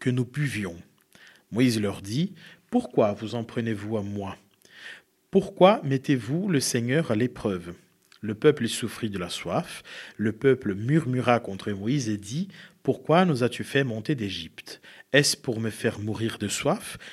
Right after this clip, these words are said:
moi, mes enfants et mes bêtes ? » Moïse cria vers le Seigneur en disant, « Que ferai-je pour ce peuple ? Encore un peu et ils me lapideront. » Le Seigneur dit à Moïse, «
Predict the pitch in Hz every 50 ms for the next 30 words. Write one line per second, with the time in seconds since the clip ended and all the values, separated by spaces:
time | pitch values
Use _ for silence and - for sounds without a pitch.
0 | - - - 113 110 123 135 135 - - - 113 110 104 104 113 107 104 - -
1 | 120 110 104 98 98 95 87 85 104 98 - - - - - - _ - - -
2 | - - - - _ - 117 123 139 165 180 170 127 104 113 107 - - - -
3 | 135 151 156 156 135 113 113 107 98 107 104 - - - 117 107 117 127 131 -
4 | 117 110 101 - 107 104 120 143 160 165 - - - - - - - 156 - -
5 | 156 143 - 143 139 127 101 98 101 - - 113 - - - - 98 - - -
6 | 131 165 170 170 - 151 156 160 - - - - 117 113 110 - - 165 135 113
7 | 117 107 107 - - - 117 127 135 123 - 131 117 113 117 117 113 104 104 104
8 | - - - 95 98 95 - 80 78 80 - _ _ _ _ _ - _ - -
9 | - - - - - - - _ - 110 117 - - 139 151 139 123 113 113 -
10 | 120 113 110 120 156 175 143 120 120